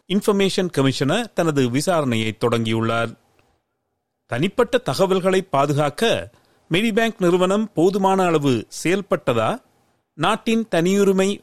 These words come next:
வழிகாட்டுதல்களுக்கு இணங்க நியாயமான நடவடிக்கைகளை எடுத்ததா என்பது குறித்து விசாரணை மேற்கொள்ளப்படும். மருத்துவ காப்பீட்டு நிறுவனமான மெடிபேங்க் மீது இணையவழி தாக்குதல் சமீபத்தில் நடத்தப்பட்டது நாம் அறிந்த செய்தி.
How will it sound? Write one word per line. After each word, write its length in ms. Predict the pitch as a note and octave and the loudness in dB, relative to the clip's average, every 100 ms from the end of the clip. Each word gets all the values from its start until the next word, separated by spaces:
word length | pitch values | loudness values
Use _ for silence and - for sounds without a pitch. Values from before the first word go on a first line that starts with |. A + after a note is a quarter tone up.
| A2 | -4
வழிகாட்டுதல்களுக்கு 1000 | G#2+ D#3+ F#3+ F#3+ F3+ F#3 D#3+ E3+ E3 - | -2 0 0 0 0 0 2 2 0 0
இணங்க 520 | F3+ D3+ C#3 A3 C4 | 0 2 0 0 -2
நியாயமான 600 | - E3 F#3+ G3 F#3 F#3 E3+ | -4 -2 0 2 2 2 0
நடவடிக்கைகளை 880 | A2+ C#3+ F3+ F3 - E3 E3 D#3+ | 0 2 2 -2 0 0 2 0
எடுத்ததா 560 | A#2+ A#2 G3 F#3+ G3 G#3 | -2 -4 0 2 2 2
என்பது 320 | E3 C#3+ C3 | 0 0 -2
குறித்து 500 | C3+ C3 A#2+ G#3+ C4+ - | -2 -4 -2 -2 -2 -6
விசாரணை 600 | F3 F3 D#3+ B2+ A2+ A2+ - _ | -6 -2 0 0 -2 -4 -8 _
மேற்கொள்ளப்படும். 840 | - C#3+ - B2 A#2+ B2 A#2 A#2 A#2 - _ _ _ _ _ _ _ _ _ _ _ _ | -6 -4 -2 0 0 -2 -2 -2 -4 -10 _ _ _ _ _ _ _ _ _ _ _ _
மருத்துவ 460 | A#2 F3 G#3 B3+ B3+ | -2 -2 2 0 2
காப்பீட்டு 400 | E3+ F3 A3 - | 0 0 -2 2
நிறுவனமான 640 | G#3 G3 F#3+ F#3+ F3+ F#3+ B3 | 4 4 4 2 2 2 2
மெடிபேங்க் 540 | D#3+ F3 G3 F3+ F3 | 2 0 0 -2 -2
மீது 400 | E3 D#3+ A#3 C#4 | 0 0 0 -2
இணையவழி 540 | - D#3 A3+ A3+ G#3+ G3+ | -2 0 2 2 2 0
தாக்குதல் 520 | - B2 D3+ F3+ F#3+ B3 | -4 -4 -2 0 0 0
சமீபத்தில் 720 | - F3 F#3+ F3+ F3 D#3 A#2 | -2 0 2 2 0 -4 -2
நடத்தப்பட்டது 720 | G#2 E3 F#3 - C#3+ C#3+ F3+ | -4 -4 -4 -4 -2 0 0
நாம் 240 | B3 F3 | 0 0
அறிந்த 280 | C3+ B2+ B2 | 0 0 0
செய்தி. 460 | A#2+ B2 A#2+ B2 | -2 -2 0 -2